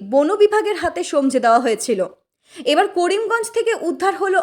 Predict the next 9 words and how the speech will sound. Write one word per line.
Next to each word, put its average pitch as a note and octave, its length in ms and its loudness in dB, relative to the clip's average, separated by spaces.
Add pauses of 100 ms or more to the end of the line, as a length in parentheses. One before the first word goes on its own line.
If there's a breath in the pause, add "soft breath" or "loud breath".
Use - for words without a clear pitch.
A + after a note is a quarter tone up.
আরেক C#4 340 2
দুষ্প্রাপ্য F4 480 -4
বিরল C#4 420 -2
প্রজাতির B3 480 -2
প্রাণী, G#3+ 340 0 (160)
এটির A#3+ 300 -8
নাম B3+ 200 0 (360 loud breath)
লজ্জাবতী C#4 640 -2
বানর। G#3 340 -4